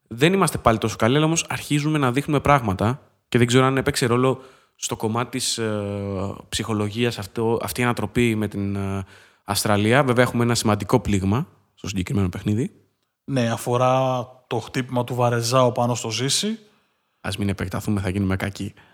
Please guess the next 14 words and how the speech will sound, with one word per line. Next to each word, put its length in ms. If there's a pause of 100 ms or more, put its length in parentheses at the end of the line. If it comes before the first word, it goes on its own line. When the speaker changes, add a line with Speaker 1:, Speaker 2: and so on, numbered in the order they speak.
Speaker 2:
Τριπλό 460
κάταγμα 460
στο 220
ζυγωματικό, 640
αν 120
δεν 120
κάνω 280
λάθος. 460
Αυτό 200
ήταν 320
το, 260
η 80
διάγνωση 600
που 640